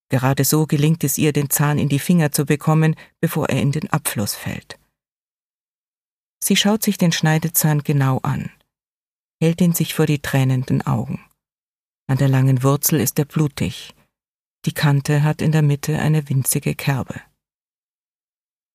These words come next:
Sie schaut erneut in den Spiegel und verzieht ihr Gesicht zu einem Lächeln. Wo ihr Schneidezahn war,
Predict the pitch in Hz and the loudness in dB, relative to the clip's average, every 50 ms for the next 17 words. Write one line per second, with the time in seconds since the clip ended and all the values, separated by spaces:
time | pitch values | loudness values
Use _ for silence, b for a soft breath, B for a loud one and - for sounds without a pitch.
0 | _ _ _ _ _ _ _ _ - - 185 170 - 196 202 196 - - 160 156 | _ _ _ _ _ _ _ _ -2 0 0 2 4 2 2 2 2 2 2 4
1 | 160 165 170 165 151 156 147 147 139 131 - - - - - 170 170 160 147 139 | 4 4 4 2 2 2 2 2 0 0 -2 -2 -2 0 0 2 0 0 2 0
2 | 143 135 - - 139 - - - 170 165 165 - - 151 143 - 135 - 147 139 | 0 -2 -2 -4 -4 -2 -2 0 0 -2 0 -2 -2 -2 -2 -2 -2 0 -2 -2
3 | - - - - - - 135 127 135 139 131 123 123 120 - - - - 127 143 | -2 -4 -6 -4 -2 0 0 2 2 2 2 0 -2 -4 -4 -6 -8 -8 -10 -12
4 | - _ _ _ _ _ _ _ _ _ _ _ _ _ _ _ _ _ _ - | -16 _ _ _ _ _ _ _ _ _ _ _ _ _ _ _ _ _ _ -4
5 | 147 - - 135 - - 151 143 151 175 175 180 170 - - 143 143 143 147 139 | -2 0 0 0 0 0 0 2 2 2 0 0 0 0 0 2 2 2 2 0
6 | 135 135 127 127 127 135 | 0 0 0 0 0 -2